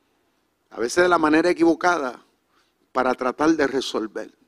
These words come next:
Y déjame decirles algo, y lo digo de corazón.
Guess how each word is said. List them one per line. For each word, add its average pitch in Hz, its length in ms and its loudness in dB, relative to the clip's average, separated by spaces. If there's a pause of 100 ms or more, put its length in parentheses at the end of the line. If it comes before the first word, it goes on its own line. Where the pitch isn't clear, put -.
(180)
Y - 60 -14
déjame 156 280 2
decirles 196 360 -6
algo, 151 400 -14 (800)
y - 60 -20
lo 117 120 -4
digo 143 240 4
de 175 100 4
corazón. 151 640 -2